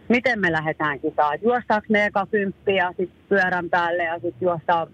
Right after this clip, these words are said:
vähän lisää vai niinku mikä homma. Ja, ja tota, no sit, sit se lähti, lähti sitten yhtäkkiä niinku pam, tuli päätös, että nyt niinku pyörän päälle ja sinne tuiskuun ja tuuleen sitten.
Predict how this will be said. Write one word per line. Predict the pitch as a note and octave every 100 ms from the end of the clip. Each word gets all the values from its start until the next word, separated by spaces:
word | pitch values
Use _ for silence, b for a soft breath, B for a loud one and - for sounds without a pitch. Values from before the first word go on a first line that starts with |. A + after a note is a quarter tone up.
| -
vähän | E3+ E3
lisää | E3+ - E3 D#3
vai | D#3 D#3
niinku | E3 E3
mikä | F3 E3+ D#3+
homma. | D3+ D#3 C#3+
Ja, | D3+ D#3+ - - - -
ja | F3 E3+ E3
tota, | E3 F3 F3 -
no | B3 E4+
sit, | E4 - - D5+
sit | -
se | A3
lähti, | B3+ A#3 G#3+ - - - - - -
lähti | - C#4 - A#3
sitten | A#3 A3+
yhtäkkiä | A3+ - G#3 - F#3
niinku | F#3 E3 F3 -
pam, | G3+ E3 D#3+ - -
tuli | F3
päätös, | D#3+ D#3+ D#3+ -
että | E3
nyt | E3+ -
niinku | - -
pyörän | - D#3+ D#3
päälle | D#3 - - F3+
ja | D#3 - - - - - -
sinne | A#3+ D#3+
tuiskuun | - A3+ - F#3+
ja | F3+
tuuleen | F#3+ F#3+ D#3+ D#3+
sitten. | D#3+ E3+ D3